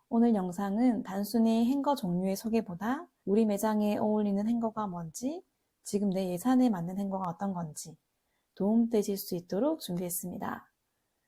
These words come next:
모두들 아시는 왕자 행거, 이케아 행거가 아니라 오늘은 옷가게 매장 전용 행거를 소개드릴 거예요.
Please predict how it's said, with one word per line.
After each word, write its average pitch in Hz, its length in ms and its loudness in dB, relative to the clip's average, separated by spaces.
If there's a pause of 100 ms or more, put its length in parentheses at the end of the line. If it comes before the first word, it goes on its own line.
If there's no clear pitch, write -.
(160)
모두들 247 400 4
아시는 214 480 2
왕자 196 300 0
행거, 226 500 2
이케아 233 340 0
행거가 190 380 -2
아니라 175 480 -6 (440)
오늘은 214 500 2
옷가게 254 420 2
매장 196 340 0
전용 185 360 -4
행거를 196 520 -4
소개드릴 262 460 -4
거예요. 190 340 -12